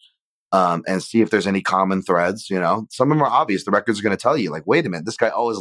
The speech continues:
loses when there's a southpaw. This is definitely worth looking into." Um, but as we saw with last weekend's, not to timestamp it, but Kevin Holland, six and oh against southpaws,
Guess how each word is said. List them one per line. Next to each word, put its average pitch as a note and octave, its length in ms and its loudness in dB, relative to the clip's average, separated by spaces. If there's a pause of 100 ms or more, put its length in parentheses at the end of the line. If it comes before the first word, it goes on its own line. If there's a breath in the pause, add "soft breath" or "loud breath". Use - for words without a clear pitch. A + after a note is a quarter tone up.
loses A#2+ 360 0
when G2 140 0
there's G#2 180 -2
a F2+ 40 -10
southpaw. F2+ 540 0 (300 loud breath)
This C3 180 2
is A2 120 -14
definitely A2+ 420 0
worth G2+ 280 -6
looking G#2 300 -6
into." - 300 -10 (580)
Um, G#2+ 460 0 (480)
but A2 180 2
as A2 140 0
we A2 60 2
saw A#2 280 4
with G#2+ 160 -2
last A2+ 300 2
weekend's, F#2 340 -2
not F#2+ 80 2
to F2+ 60 -8
timestamp F2 520 -2
it, G2+ 80 -6
but - 100 -20
Kevin F#2+ 260 0
Holland, G2 360 0
six - 220 -14
and F2+ 140 0
oh B2 100 4
against G2 300 -4
southpaws, E2+ 560 0